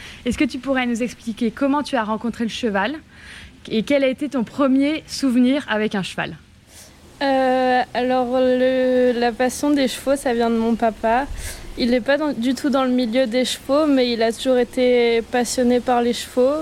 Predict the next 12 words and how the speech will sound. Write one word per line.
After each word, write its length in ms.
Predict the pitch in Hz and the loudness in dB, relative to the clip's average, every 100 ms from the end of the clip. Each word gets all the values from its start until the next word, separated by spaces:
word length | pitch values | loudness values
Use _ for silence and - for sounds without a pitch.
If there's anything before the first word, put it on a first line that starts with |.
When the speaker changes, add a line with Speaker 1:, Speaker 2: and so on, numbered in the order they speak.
| 302 - - - - - | -6 -10 -14 -14 -16 -4
Speaker 2:
par 160 | 254 233 | 0 0
ma 140 | 220 220 208 247 - | 0 -4 -6 -14 -10
grand-mère, 480 | 220 240 233 247 | -2 0 2 0
pas 200 | 269 247 | 0 -4
sa 160 | 214 247 | 0 0
maman, 340 | 220 220 247 | 0 2 2
ma 220 | 262 233 226 | 2 2 0
grand-mère, 440 | 220 226 233 262 | 0 0 0 0
euh, 220 | 247 233 226 - - - - - - | 2 2 0 -6 -20 -20 -20 -16 -12
tout 80 | |
premièrement. 800 | 226 - 254 247 226 233 240 285 302 | -8 0 2 2 2 0 0 0 0
Et 680 | 277 247 240 240 240 240 | 2 4 4 4 4 2